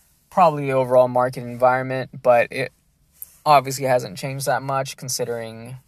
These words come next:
Friday and Monday. Uh, y-, you know what I mean.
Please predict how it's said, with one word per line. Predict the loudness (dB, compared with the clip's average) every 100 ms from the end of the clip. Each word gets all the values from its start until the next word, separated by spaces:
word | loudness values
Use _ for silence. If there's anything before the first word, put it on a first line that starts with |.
| _
Friday | -6 -2 0 -2 -4
and | -8
Monday. | -10 -6 -4 -2 -4 -10 _ _ _ _ _ _ _ -16
Uh, | -12 -12
y-, | -14 -12
you | -4
know | -2
what | -4
I | -8
mean. | -14 -20 -20